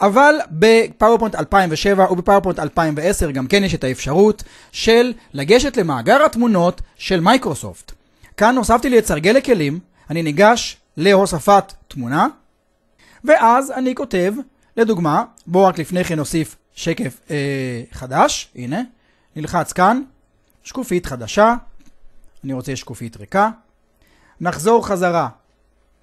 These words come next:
התמונות, אני למשל רוצה להוסיף תמונה של סי די, כי אני עוסק במוצרי מידע, נלחץ על בצע, ומיד אני מקבל כאן מבחר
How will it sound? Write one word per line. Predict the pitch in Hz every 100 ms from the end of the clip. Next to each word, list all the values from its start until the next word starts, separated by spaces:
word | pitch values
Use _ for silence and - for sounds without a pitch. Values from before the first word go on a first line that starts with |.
| _ _ _ _ _ _ _ _ _ _ _ -
התמונות, | - 156 226 262 247
אני | - 196 262 269
למשל | 226 208 226
רוצה | 208 185 220 214
להוסיף | 185 170 233 247
תמונה | - 160 165 208 233 233 _ _ - -
של | - 190 190 202 - -
סי | - 240 240
די, | 185 240 - -
כי | 330
אני | 254
עוסק | 247 - 185 202
במוצרי | 185 233 220 165 147
מידע, | 131 117 185 403 -
נלחץ | 147 151 139
על | 127
בצע, | 107 - 208 359 _ _ _ _ _ _ _ _ _ _ _ _ _ _ _ _ _ _ _ -
ומיד | 151 233 262
אני | 233
מקבל | 202 185 180 226
כאן | - 254 208 254 - _ _ _ _ _ _ _ _ _ _ _ _ _ _ -
מבחר | 170 170 151 - 269 277